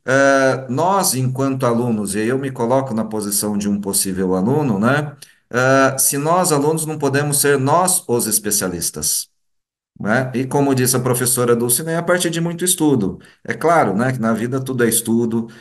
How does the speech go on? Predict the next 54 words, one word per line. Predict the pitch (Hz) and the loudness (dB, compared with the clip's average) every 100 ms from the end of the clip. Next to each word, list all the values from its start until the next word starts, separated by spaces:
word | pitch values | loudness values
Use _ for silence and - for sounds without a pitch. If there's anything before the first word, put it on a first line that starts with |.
| _ | _
tudo | - 101 | -8 -2
é | 107 | -2
trabalho, | 104 101 92 90 85 85 | 0 0 2 0 0 -4
né? | 95 113 | -2 -2
Vamos | 107 104 104 | -2 -2 -2
dizer, | 92 101 | 0 0
"Não, | 98 123 | 0 0
a | |
gente | 107 107 104 | -2 -4 -6
precisa | 104 101 104 | -8 -6 -4
de | 101 | -2
sorte | 107 101 98 | -2 -2 -2
na | 101 | -4
vida." | 87 87 78 | -4 -6 -6
Não | 82 104 | -6 -6
tenho | 127 | -6
a | 143 | -6
menor | 151 160 | -4 -4
dúvida | 156 151 147 | -4 -4 -4
que | 139 | -4
a | |
gente | 139 131 | -6 -8
precisa | - 131 120 131 | -6 -6 -4 -2
de | 127 | 0
sorte. | 113 101 95 - - - | 0 0 -2 -10 -20 -16
Mas | - 117 | -6 -4
como | - 131 | -2 0
dizem, | 120 156 135 117 - - - | 2 2 2 -2 -4 -16 -4
quanto | 120 117 | -4 0
mais | 127 143 143 | 0 0 0
a | |
gente | 127 123 123 117 | 0 -2 -2 -4
trabalha, | 110 113 101 95 90 87 | -2 -2 2 2 0 -4
quanto | 92 92 | -6 -4
mais | 95 113 113 | 0 0 2
a | 104 | 0
gente | 101 101 | -2 -2
estuda | 95 - 107 98 | -4 -2 -2 0
na | 101 | 0
vida, | 110 107 127 | 0 -2 -4
mais | 139 156 | -4 -2
sorte | 156 139 139 | 0 0 0
a | |
gente | 139 139 | -4 -4
também | 151 147 147 | -4 -4 -2
tem, | 127 113 110 - _ _ _ | 0 0 -4 -16 _ _ _
né? | - 120 | -4 -2
Então, | 127 147 165 - - _ | 2 0 0 -6 -18 _
ah, | - 131 131 131 | -2 2 2 2
nessa | 160 202 196 151 | 2 4 4 4
época, | 143 123 131 101 | 4 2 -2 -2
né, | 95 127 | 0 0
de | 117 | -2
complexidade, | - 127 127 107 - - 90 131 160 156 117 | -2 -4 -2 -4 -4 -6 -2 0 0 0 -4